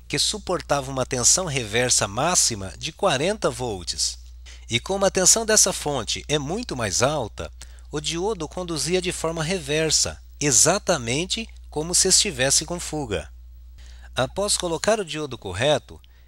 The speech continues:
medimos a tensão na saída da fonte P F C e vimos que a tensão subiu para quatrocentos volts.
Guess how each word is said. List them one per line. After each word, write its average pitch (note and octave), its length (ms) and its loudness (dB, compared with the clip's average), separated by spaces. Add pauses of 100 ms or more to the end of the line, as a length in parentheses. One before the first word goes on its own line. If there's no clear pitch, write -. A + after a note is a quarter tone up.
(120)
medimos F3 460 -2
a E3 60 2
tensão D3+ 380 0
na C#3+ 120 0
saída F3 480 4
da C#3 120 4
fonte A2+ 380 -6
P A2 140 -2
F A2+ 200 0
C F#3+ 460 4 (420)
e D3+ 120 -2
vimos C#3+ 560 -2
que D3 80 2
a C#3+ 40 -2
tensão E3 380 2
subiu D3+ 420 -4
para F3 200 0
quatrocentos E3+ 720 -2
volts. D#3+ 580 -4